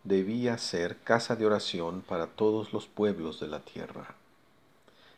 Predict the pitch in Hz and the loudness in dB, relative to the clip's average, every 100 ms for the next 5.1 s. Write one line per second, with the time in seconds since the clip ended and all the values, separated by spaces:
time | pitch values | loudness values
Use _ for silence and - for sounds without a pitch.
0 | - 98 - 98 95 101 117 113 - 110 | -10 -8 -2 -2 0 0 -2 -2 -2 0
1 | 123 113 90 85 101 98 104 98 98 107 | 2 2 0 -2 -2 0 -2 0 2 2
2 | 120 - 101 - 131 - 123 - 117 - | 2 -2 -6 -6 -6 -4 -2 0 0 2
3 | 107 82 76 - 87 92 101 110 - - | 2 2 -4 -4 0 2 4 2 0 -2
4 | 139 135 123 - 120 117 101 - 82 - | 0 0 -2 -2 -2 -2 -4 -4 -4 -4
5 | - | -12